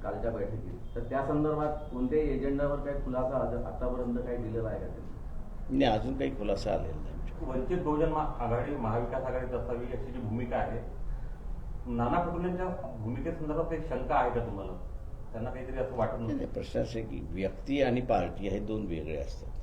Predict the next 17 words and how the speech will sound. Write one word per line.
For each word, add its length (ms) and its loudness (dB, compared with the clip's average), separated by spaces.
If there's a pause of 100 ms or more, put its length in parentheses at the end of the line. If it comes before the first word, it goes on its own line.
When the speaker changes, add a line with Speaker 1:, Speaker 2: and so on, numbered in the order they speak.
(760)
Speaker 2:
तर 60 2
पार्टीने 680 2
निर्णय 360 2
घ्यावा 340 2
असा 200 0
आमचा 260 -4
आग्रह 460 -4
आहे. 360 0
Speaker 3:
व्यक्ती 260 -2
म्हणून 220 2
त्यांच्या 240 2
भूमिकेवर 400 0
शंका 220 -2
आहे 160 0
का 60 -4
नाना 180 -4
पटोले? 260 -4